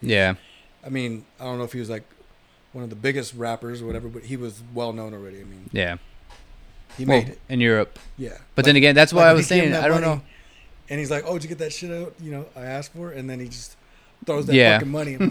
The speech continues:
Speaker 1: like,
Speaker 2: <laughs>
Speaker 1: "Damn." So, I mean, if he didn't make it, if you're throwing money around, you know what I mean?
Speaker 2: Yeah, that's true. Well, uh, d-,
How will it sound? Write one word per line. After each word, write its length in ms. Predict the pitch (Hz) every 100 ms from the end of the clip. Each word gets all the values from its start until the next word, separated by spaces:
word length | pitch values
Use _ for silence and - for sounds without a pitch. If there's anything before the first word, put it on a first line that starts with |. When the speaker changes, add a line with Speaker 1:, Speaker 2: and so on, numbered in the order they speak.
| -
Speaker 1:
like, 160 | 170 -
Speaker 2:
<laughs> 0 |
Speaker 1:
"Damn." 520 | 175 180 160 117 104 _ _ _
So, 160 | - 151
I 60 | 156
mean, 280 | 156 117 107 _ _ _ _ _
if 60 |
he 100 | 123
didn't 220 | 160 202 180
make 200 | 180 160
it, 160 | 127 165
if 100 | 131
you're 80 | 143
throwing 220 | 185 143
money 220 | 156 151
around, 400 | 113 104 104 117 _ _ _ _
you 60 | 113
know 20 |
what 0 |
I 40 | 104
mean? 80 |
Speaker 2:
Yeah, 240 | 117 95 90 - -
that's 140 | - -
true. 200 | 98 101 _ _ _ _ - - - -
Well, 200 | 135 131
uh, 400 | 127 123 120 123 - - - _ _ _ _ _ _ -
d-, 200 | 131